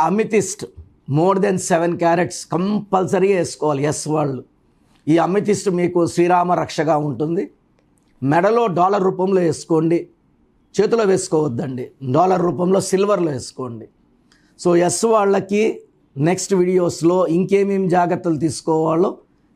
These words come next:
క్లియర్గా వివరిస్తాను. ప్రోగ్రామ్స్ మిస్ కాకుండా చూడండి. మీ ఫ్రెండ్స్ ఎవరన్నా లెటర్ ఎస్ వాళ్ళు ఉంటే ఈ వీడియోస్ వాళ్ళకి షేర్ చేయండి.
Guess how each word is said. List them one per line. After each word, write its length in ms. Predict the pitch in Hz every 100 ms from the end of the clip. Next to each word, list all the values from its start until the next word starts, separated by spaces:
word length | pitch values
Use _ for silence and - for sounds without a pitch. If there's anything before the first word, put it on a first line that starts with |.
| _
క్లియర్గా 320 | 151 165 175 170
వివరిస్తాను. 640 | 156 160 175 - 165 160 190 - _ _ _ _ _ _ _
ప్రోగ్రామ్స్ 500 | 170 185 202 190 156 151
మిస్ 140 | 151 -
కాకుండా 300 | 185 170 175 180
చూడండి. 440 | 175 170 175 180 202 - - _ -
మీ 80 | 151 190 190
ఫ్రెండ్స్ 300 | 190 208 165
ఎవరన్నా 300 | 208 202 202 190
లెటర్ 180 | 175 185 180
ఎస్ 160 | - 185
వాళ్ళు 180 | 180 175 165
ఉంటే 200 | 160 220 190 156
ఈ 40 | 170 175 165
వీడియోస్ 340 | 170 175 175 -
వాళ్ళకి 240 | 147 156 120
షేర్ 220 | 160 170 143
చేయండి. 420 | 135 127 117 110